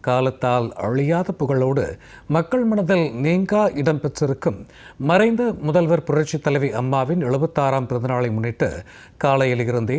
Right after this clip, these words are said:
தமிழகத்தின் பல்வேறு பகுதிகளில் இருந்தும் பெரும் திரளான கழக தொண்டர்கள் சென்னை போயஸ் தோட்டப் பகுதியில் திரண்ட வண்ணம் இருந்தனர். புரட்சி தலைவி அம்மாவின் புகழ் வாழ்க, கழக பொதுச் செயலாளர் புரட்சி தாய் சின்னம்மா வாழ்க என்று வாழ்த்து முழக்கங்களுடன்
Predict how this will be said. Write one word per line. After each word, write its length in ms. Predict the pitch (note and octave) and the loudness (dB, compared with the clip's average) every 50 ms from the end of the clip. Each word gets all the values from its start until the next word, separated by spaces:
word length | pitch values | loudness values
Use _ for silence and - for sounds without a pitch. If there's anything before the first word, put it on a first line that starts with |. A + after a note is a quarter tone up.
| F#3 F#3+ | -2 -2
தமிழகத்தின் 600 | - C#3+ B2 B2 C3+ C#3+ C3+ C3+ - C#3+ C#3 B2 - | -2 -2 0 0 2 0 0 0 -2 -2 -4 -2 -2
பல்வேறு 440 | - D3 D#3 F3 F3+ A3+ A3 G#3+ G#3 | -2 -2 -2 0 0 0 0 0 0
பகுதிகளில் 640 | - E3+ C#3+ D#3+ D3+ D#3 D3 D3+ D3 C#3 C3 A#2+ | 0 0 0 0 -2 0 0 2 2 2 0 0
இருந்தும் 480 | A2+ A#2+ B2+ C3+ C#3 D#3+ G#2+ E2+ D#2+ - - - - - _ - | -2 -2 -2 -2 -2 -2 -4 -4 -8 -14 -20 -20 -20 -20 _ 0
பெரும் 300 | - F#3 F#3 A3+ B3+ A#3+ | 2 2 4 4 2 0
திரளான 400 | A#3+ A3 G3 F#3+ F#3+ F#3 F3+ F3+ | 0 2 2 4 4 2 2 0
கழக 280 | - E3+ D#3+ D#3+ D#3 E3 | 0 2 0 2 0 0
தொண்டர்கள் 480 | D#3+ D3+ C#3 C#3 C3 B2 A#2+ A#2 E3+ G#3 - - - - - - - | 0 0 -2 -2 0 0 0 -2 -2 -4 -8 -14 -20 -20 -20 -18 -4
சென்னை 420 | - - G3 F#3+ G3+ A3+ A#3+ A#3 - | 0 0 2 2 2 0 -2 -2 0
போயஸ் 340 | F3 F3 F#3 G#3+ G#3+ - | 0 2 2 2 0 0
தோட்டப் 320 | - F#3 F3 D3 E3+ E3 - | -2 -2 0 2 0 0 2
பகுதியில் 520 | D#3+ C#3+ D#3 C#3+ D3+ C#3 D3 D3 C#3+ B2 | 0 0 2 0 0 2 2 0 0 0
திரண்ட 320 | - C#3 D3 F3 G3 F#3 F3 | -2 -2 0 0 0 0 0
வண்ணம் 260 | C3+ C3 C#3+ C3+ A2+ | 0 -2 -2 -2 -2
இருந்தனர். 460 | A2+ A2+ G#2+ A2 G2+ F2 D#2+ - - - - _ _ - - - - - - - - - - - - - | -4 -4 -4 -4 -6 -6 -8 -12 -16 -20 -20 _ _ -20 -20 -20 -20 -20 -20 -20 -20 -20 -20 -20 -8 -2
புரட்சி 300 | - C#3+ D3 B2 - C3+ - | 0 0 0 0 -2 -4 -2
தலைவி 280 | - C3 C3+ B2+ C3 | 0 0 2 2 2
அம்மாவின் 540 | A#2+ A2+ B2 B2+ C3 B2+ B2 C3 B2 A#2+ - | 0 0 0 0 0 0 0 -2 -4 -4 -6
புகழ் 360 | - A2+ G#2+ A2 C3 B2 A2+ G2 | -4 -4 -2 0 0 0 0 0
வாழ்க, 500 | G2 A2 A2+ G#2+ G#2 F#2+ A#2+ B2+ E3+ G3 - - - - - - | 0 0 0 0 -2 -2 -2 -4 -4 -6 -8 -14 -20 -20 -20 -4
கழக 380 | - - E3 E3 G3 A3+ A#3+ A#3+ | -2 2 2 4 4 2 2 0
பொதுச் 240 | - F#3+ F3 F3 E3+ | -2 -2 -4 -2 -2
செயலாளர் 360 | - F#3 E3+ E3+ E3+ D#3+ C#3+ | 0 0 2 2 2 0 0
புரட்சி 280 | - D#3+ D3 C#3 - D3+ | -2 -4 -2 -2 -4 -2
தாய் 240 | - D3+ D3+ D3 D3 | 0 0 0 0 -2
சின்னம்மா 500 | - - D3+ E3+ F#3+ F#3+ F#3 F3+ E3 C#3+ | -4 -4 -4 -2 0 0 0 0 0 0
வாழ்க 360 | B2 C3+ C#3 C#3+ C3+ - D3+ | 0 0 0 0 0 0 0
என்று 500 | C#3 B2 C3 C3 C3+ B2+ - G3 G3+ E3+ | 0 0 0 -2 -4 -4 -4 -4 -4 -4
வாழ்த்து 480 | C3 B2 B2 C3 D3+ F#3 F#3+ F#3+ - E3 | -2 0 0 2 2 2 0 -2 -2 -2
முழக்கங்களுடன் 920 | C#3 B2+ B2+ C3+ D3+ D3 - D3+ C#3 C3 A#2+ A2+ G#2 A#2 C3 D3 G2 E2 | 0 0 0 0 0 -2 -2 -4 -2 -2 -2 -2 -2 0 0 0 -2 -2